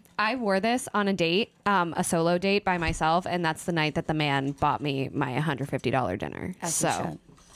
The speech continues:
Speaker 2: As he should.
Speaker 1: you know, that's a good one.
Speaker 2: That's a very good one. All right, I can close these at the end 'cause it doesn't take way too much time. <laughs> Okay, guys, so the second one we have is Bubble Bath. It's, uh, fragrance description, comforting, clean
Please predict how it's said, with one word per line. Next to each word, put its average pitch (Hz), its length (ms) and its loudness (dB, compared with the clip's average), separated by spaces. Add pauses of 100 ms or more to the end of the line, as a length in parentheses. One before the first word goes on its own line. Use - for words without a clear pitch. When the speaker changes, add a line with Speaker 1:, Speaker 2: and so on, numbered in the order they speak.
(280)
Speaker 2:
As 160 120 -14
he 147 160 -12
should. - 140 -10
Speaker 1:
you 180 60 0
know, 151 80 2
that's 143 220 -2
a - 20 -8
good - 220 -6
one. 143 200 -4 (840)
Speaker 2:
That's 151 160 -16
a 156 60 -16
very 147 200 -12
good - 140 -16
one. - 240 -10
All 185 80 0
right, 165 100 -2
I - 60 -6
can 196 140 -2
close 165 200 -6
these 147 120 -10
at - 60 -16
the - 100 -10
end - 160 -10
'cause - 140 -4
it - 100 -8
doesn't - 60 -14
take 151 160 -12
way - 140 -8
too - 140 -10
much 143 200 -12
time. - 180 -2 (200)
<laughs> 262 200 -4
Okay, 196 180 2
guys, 165 220 0
so 190 100 2
the 170 100 2
second 170 280 0
one 170 80 6
we 170 100 4
have 151 240 -2
is 143 200 -4 (440)
Bubble 151 320 2
Bath. 139 560 -8 (840)
It's, - 520 0 (840)
uh, 160 300 0
fragrance 208 400 0
description, 165 460 -4 (140)
comforting, 262 640 0
clean 208 640 0